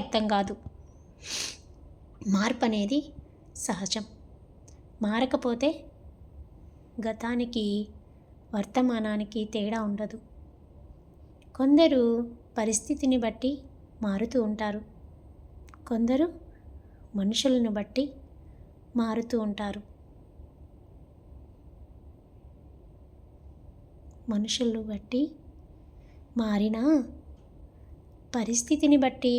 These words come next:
మారినా మార్పు అనేది మనుషుల్లో కలుగుతుంది. ప్రేమను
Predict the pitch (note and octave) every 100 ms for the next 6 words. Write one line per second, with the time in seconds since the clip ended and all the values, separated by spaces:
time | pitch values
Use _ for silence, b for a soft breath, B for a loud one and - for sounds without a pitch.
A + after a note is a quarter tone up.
0 | A#3 A3 A3 A3+ D#4+ - - - - -
1 | - - A3 G#3 G#3+ - B3 G#3+ G#3 C4
2 | D4+ - - - - - - - - -
3 | - G#3+ G#3 A#3 C4 A#3+ G#3+ G3 G3 -
4 | - - - - - - - - - -
5 | - G#3 G3 G3 - G#3+ G3 - - -
6 | - - - b b b b b - A#3+
7 | A3 D4+ E4